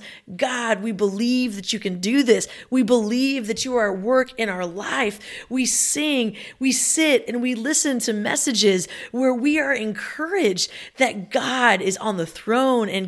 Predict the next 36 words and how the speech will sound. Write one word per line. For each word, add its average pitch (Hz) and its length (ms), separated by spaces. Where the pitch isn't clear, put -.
God 233 400
is 202 160
in 175 100
control 233 640
and 208 240
God 247 460
can 214 180
do 240 220
something 240 680
in 269 360
and 214 260
through 277 400
us. 214 220
And 262 180
we 269 80
shout, - 580
"Amen." 233 720
We 262 220
talk 294 460
in 247 100
our 226 220
life 262 360
group 196 240
about 233 340
how 240 140
God 247 520
could - 140
actually 240 340
do 208 160
something 226 400
significant 226 880
in 311 200
us 214 280
and 233 160
through 294 300
us. 208 260